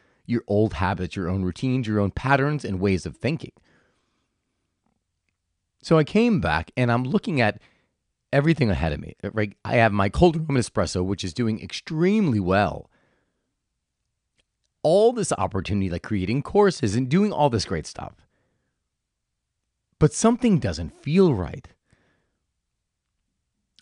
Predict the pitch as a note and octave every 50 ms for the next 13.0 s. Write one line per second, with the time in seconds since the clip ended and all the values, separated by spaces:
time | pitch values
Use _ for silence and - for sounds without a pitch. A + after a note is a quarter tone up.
0 | _ _ - - - E3+ F#3 F3 F#3 F#3 F3 D3 - _ _ - E3+ E3 E3 D#3+
1 | D#3+ D#3+ D#3 D#3 - - - _ _ _ _ _ _ _ _ _ _ _ - D#3+
2 | D3+ - - D3+ D3 C#3 C3+ - G#2+ A#2 C3 G2 - F3 F#3 G3+ A3 G3+ F#3+ C#3+
3 | - - A#2+ G#2+ F2+ - A2 G#2+ G2+ F#2+ - - - A#2+ G#2+ F2 B2 B2+ A2+ G#2+
4 | G#2 - F#2 F#2 D#2+ F#2 - - - - F#2+ F2 F#2 - - - F2+ E2+ C#2+ C2+
5 | - - - _ _ _ _ _ _ _ _ _ _ _ _ _ _ _ _ _
6 | _ _ _ _ _ _ _ _ _ _ _ _ _ _ _ _ _ _ _ _
7 | _ _ _ _ _ _ _ _ _ _ _ _ _ _ _ _ _ _ _ _
8 | _ _ _ _ _ _ _ _ _ _ _ - D#3+ - F3+ F3+ E3 E3+ E3 D#3
9 | - - D#3+ D3 C#3 B2 B2+ D#3+ A3 - - D#3 D3 - - _ _ _ _ _
10 | _ _ _ _ _ _ - B2 C3 C3 B2+ G#2 A#2+ B2+ D#3 F3+ F3+ D#3 B2+ G2
11 | F#2 G2 C3 E3 D#3+ - B2+ G#2 F#2+ - G#2 A2 G2+ G2+ G2 A2 A#2 B2 B2 A#2+
12 | A2 G2+ - - C#3+ C3+ B2+ A2 G2+ F#2 B2 C#3 D3 F#3 E3+ D#3+ - - G#2 F#2